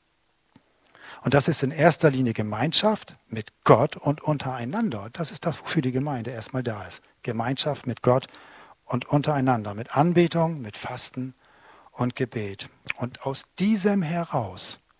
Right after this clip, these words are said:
aus diesem heraus entstehen Berufungen, entstehen Dienste, entstehen Aufträge, die wir haben und so weiter. Nicht umgekehrt. Menschen in der Apostelgeschichte wurden durch Fasten und Gebet berufen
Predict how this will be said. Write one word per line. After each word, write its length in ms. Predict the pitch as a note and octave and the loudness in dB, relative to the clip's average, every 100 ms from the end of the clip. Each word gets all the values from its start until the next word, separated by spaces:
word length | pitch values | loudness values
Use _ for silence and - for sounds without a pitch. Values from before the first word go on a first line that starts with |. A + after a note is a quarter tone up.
| _ | _
aus 340 | - A#2+ - | -6 -6 -6
diesem 380 | - E3+ C3 A2 | -6 -6 -6 -8
heraus 420 | F#2+ G#2 G2+ G#2 | -12 -14 -14 -16
entstehen 480 | - A#2 - C3 A#2 | -12 -6 -4 -4 -6
Berufungen, 680 | A2 A2 D3+ - F3 F3 F3+ - - - - - | -6 -2 -2 0 0 0 -2 -8 -20 -20 -20 -14
entstehen 440 | B2 - - G#2+ | -4 -4 -4 -6
Dienste, 600 | G#2 D3 D#3+ - D3 D3 - | -4 -4 -4 -2 0 0 -4
entstehen 420 | - - - A#2 | -10 -8 -6 -8
Aufträge, 560 | - D3 C#3+ - C#3 B2+ | 2 4 4 -2 -4 -2
die 160 | A#2+ A2+ | -2 -2
wir 180 | A2+ | -4
haben 260 | A#2 A2 A#2 - | -6 -6 -8 -4
und 120 | B2 | -4
so 160 | - A2+ | -2 -6
weiter. 400 | G#2 G2+ G2+ G#2 _ | -6 -8 -12 -14 _
Nicht 260 | - C3 - | -6 -6 -4
umgekehrt. 560 | B2 G#2 - G2+ - - _ _ _ _ _ _ _ _ _ _ - | -6 -8 -10 -14 -16 -18 _ _ _ _ _ _ _ _ _ _ -2
Menschen 320 | C3+ F#3 - | 2 2 2
in 60 | F3+ | 2
der 80 | C#3+ | 2
Apostelgeschichte 880 | - F3+ E3 D3 - D#3 - C#3 C3+ _ _ _ _ _ _ _ - - - | 2 -2 -2 -2 -2 -2 -2 -2 -2 _ _ _ _ _ _ _ -20 -20 -6
wurden 200 | B2+ A#2+ | -4 -4
durch 160 | A2+ | -4
Fasten 320 | - D3+ - | -2 -2 -2
und 100 | D#3 | -4
Gebet 300 | C3+ B2+ B2 | -2 -2 -2
berufen 560 | - A#2+ D#3 - C#3+ C#3 | 0 2 2 2 -2 -4